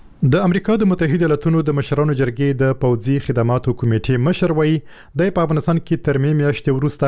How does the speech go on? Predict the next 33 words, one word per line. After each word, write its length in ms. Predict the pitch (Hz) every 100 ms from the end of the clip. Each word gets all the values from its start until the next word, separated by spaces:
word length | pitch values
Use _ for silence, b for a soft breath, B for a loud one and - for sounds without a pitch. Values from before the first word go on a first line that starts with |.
| 120
هم 220 | 180 127 - -
د 100 | 123
امریکایي 380 | 123 117 117 120 120
پوځیانو 420 | 113 123 170 170 170 B B 135
د 120 | 170 165
حضور 320 | 156 175 175
د 140 | 143 -
تمدید 400 | 120 113 123 -
اټکل 400 | 131 - - 110 -
کوي. 220 | 113 117 117 - - -
سناتور 440 | 139 127 - 147 143 113
جک 220 | 127 127
رید 280 | 147 170 - B B
پرون 240 | 151 165
چهارشنبه 840 | 165 151 160 - 165 143 151 165 -
خبریالانو 420 | 135 131 156 151
ته 140 | 110 110
وویل، 360 | 104 113 117 - - -
"اټکل 320 | 180 175 190 185
کوم 180 | 180 180
چې 160 | 170 170
په 100 | 139
لنډ 140 | 139 147
مهال 260 | 131 135
کې 180 | - - 131
به 160 | 127 -
په 120 | 120
افغانستان 380 | 110 113 - 185
کې 320 | - 190 170
د 100 | 147
امریکایي 360 | 147 143 147
ځواکونو 520 | 156 147 139 151 160 143
حضور 320 | 147 160